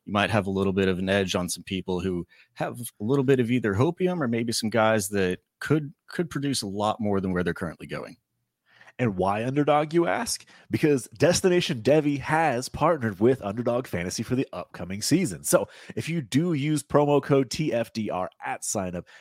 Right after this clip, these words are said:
Speaker 2: you can get up to a one hundred dollar deposit match on your first deposit. And if you do deposit ten dollars or more, you will get one year access to the Destination Devy Discord.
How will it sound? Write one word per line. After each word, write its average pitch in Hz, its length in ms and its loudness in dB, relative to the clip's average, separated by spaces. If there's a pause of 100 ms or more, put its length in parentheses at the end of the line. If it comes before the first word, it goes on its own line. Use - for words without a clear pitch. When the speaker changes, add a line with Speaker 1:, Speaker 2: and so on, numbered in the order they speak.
(120)
Speaker 2:
you 120 140 -4
can 127 180 -6
get 113 180 0
up 110 200 -6
to 113 160 -4
a 95 100 -2
one 113 380 -2
hundred 123 460 -2
dollar 104 320 -2
deposit 110 580 -4
match 95 280 -6 (220)
on 147 200 4
your 113 100 -2
first 95 300 -4
deposit. 131 520 -2 (420)
And 85 140 -8
if 85 140 -12
you 82 80 -10
do 190 240 -4
deposit 117 480 0
ten 123 180 0
dollars 104 400 2 (160)
or 147 240 6
more, 95 380 -2 (240)
you 85 120 -8
will 90 120 0
get 85 220 -8
one 120 580 -2
year 101 360 0
access 90 520 -4
to 151 160 4
the 113 80 4
Destination 92 500 -2
Devy 76 220 -8
Discord. 101 420 0